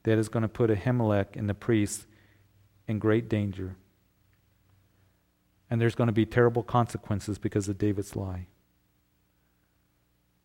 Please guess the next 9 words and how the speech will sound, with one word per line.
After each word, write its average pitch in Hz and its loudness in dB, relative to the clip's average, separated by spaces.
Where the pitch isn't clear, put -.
And 117 2
the 113 2
thing 139 2
is, 113 2
is 110 0
oftentimes 120 2
in 131 2
difficult 131 0
situations, 107 -2